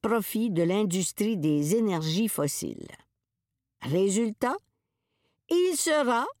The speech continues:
selon lui, impossible de respecter nos engagements en matière de lutte contre la crise du climat et l'objectif essentiel de la carboneutralité a tout simplement disparu.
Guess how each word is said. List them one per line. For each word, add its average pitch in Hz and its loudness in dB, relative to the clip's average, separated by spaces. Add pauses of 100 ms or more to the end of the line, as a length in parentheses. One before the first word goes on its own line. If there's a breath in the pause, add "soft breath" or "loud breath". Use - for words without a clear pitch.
selon 147 0
lui, 233 2 (580)
impossible 233 0
de 175 2
respecter 214 0
nos 156 0
engagements 202 0 (500)
en 262 4
matière 262 0
de 165 2
lutte 185 2 (320)
contre 247 0
la 156 0
crise 202 0
du 131 0
climat 247 0 (840 soft breath)
et 277 4
l'objectif 285 0
essentiel 175 2
de 151 2
la 156 0 (160)
carboneutralité 180 0 (680)
a 262 2
tout 233 0
simplement 175 0
disparu. 160 -2